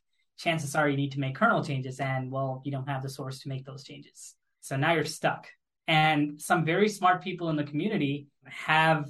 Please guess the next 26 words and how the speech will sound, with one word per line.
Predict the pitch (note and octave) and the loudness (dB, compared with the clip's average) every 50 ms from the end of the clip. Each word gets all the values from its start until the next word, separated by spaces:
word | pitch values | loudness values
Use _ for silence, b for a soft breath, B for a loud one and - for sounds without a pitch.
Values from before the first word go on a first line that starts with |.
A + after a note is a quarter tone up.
| - - _ _ _ | -10 -18 _ _ _
figured | E3+ E3 F3 E3 E3 | -2 0 2 2 4
out | E3 D#3+ D3 C3+ C#3+ | 4 4 2 2 -2
ways | D3+ E3+ F3+ E3+ D3+ C#3+ C#3 C#3+ C#3 C3+ C#3 - - - - - | -2 -2 0 0 0 0 0 -2 -4 -6 -10 -14 -16 -20 -20 -20
to | - - D#3+ D3 C#3+ C#3+ C#3+ C#3+ C#3+ D3 D3 | -8 -2 0 0 2 2 0 -2 -2 -2 -4
essentially | D3 C3+ C3+ - E3+ E3+ E3 - - D#3 D#3 D3+ C#3+ C#3 | -6 -4 -2 -2 -2 -2 -4 -6 -4 0 2 2 2 2
reverse | C#3 C#3+ C#3+ C#3 C#3+ E3+ F3+ E3+ E3 - | 2 0 -2 0 -2 -2 -2 -2 -4 -6
engineer | F#3 F#3 E3+ D3+ D#3 E3+ F#3 F3 D#3+ | -6 -4 -2 -2 0 0 0 0 0
and | D#3 D3+ D3 D3 D3 C#3+ C#3+ C#3 C#3 - | 0 0 0 2 2 2 0 -2 -4 -4
figure | - F3+ E3 E3+ D#3 | -2 0 2 2 4
out, | D#3+ E3 E3 D#3+ D#3+ - - _ _ _ _ _ _ _ | 4 4 4 2 0 -4 -10 _ _ _ _ _ _ _
they'll, | - F3 F3+ F3 | -2 -2 0 2
they'll | E3 G3 G3+ G3 | 2 2 2 4
take | - B3+ - - | 2 0 2 2
the | G#3+ G3 - | 0 0 0
kernel | - - G3 F#3 F#3+ G3 | -2 -4 -2 0 0 0
source | G3 - F#3 E3+ E3 D#3+ - | 0 0 0 0 0 -2 -4
from | - E3+ D#3+ D#3 D3+ D3+ D3 D3 - | 0 2 2 4 4 0 -2 -4 -4
a | C#3+ C3+ | -4 0
very | D3+ D#3 D#3 D#3 D#3 | 2 2 2 2 0
similar | D#3 - E3 D#3 D#3+ D#3+ E3 E3+ E3 | 0 -2 -2 -2 -2 -2 -2 -4 -4
device, | E3+ E3+ F3 F#3 G3+ G3+ - - - _ | 0 2 2 2 2 -2 -6 -10 -14 _
probably | - D#3 D3+ D3 D3+ D3 | 0 0 2 2 0 0
running | C#3+ C#3+ C#3+ C#3+ C#3 | 0 0 0 -2 -4
the | C3+ | -6
same | - - D3 C#3 C3+ | -6 -4 -4 -4 -2
chipset, | - G3+ G3+ G3 - A#3 A#3 A3+ A3+ | -2 -4 -4 -2 2 6 6 6 6